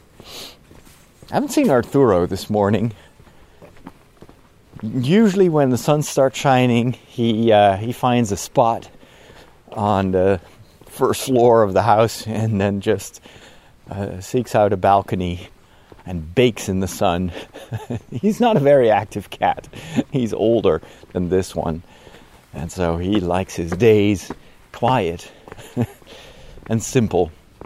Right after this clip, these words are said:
As long as we feed him, he's happy. So I'm, I'm, uh,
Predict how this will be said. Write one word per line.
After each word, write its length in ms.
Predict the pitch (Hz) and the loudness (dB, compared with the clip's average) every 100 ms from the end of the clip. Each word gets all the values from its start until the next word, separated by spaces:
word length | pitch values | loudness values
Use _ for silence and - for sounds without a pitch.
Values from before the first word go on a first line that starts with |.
| - | -12
As 120 | 92 | -2
long 200 | 117 127 | 0 2
as 100 | 117 | 0
we 120 | 117 | -2
feed 320 | 107 - 135 117 | -2 0 0 2
him, 300 | 113 107 104 - | 2 0 -4 -12
he's 180 | - 110 | -6 -4
happy. 420 | 113 95 - 85 - - - _ - - - - - - - - - - - - - - - - - - - - _ - - - _ _ - - _ _ _ | 0 -2 -2 -10 -14 -20 -20 _ -20 -20 -20 -20 -20 -20 -20 -20 -20 -20 -20 -20 -20 -20 -20 -20 -20 -20 -20 -20 _ -20 -20 -20 _ _ -20 -20 _ _ _
So 260 | - 135 | 0 4
I'm, 240 | 131 120 120 | 4 2 0
I'm, 320 | 131 120 120 | -2 0 0
uh, 260 | 107 104 107 | 0 0 -2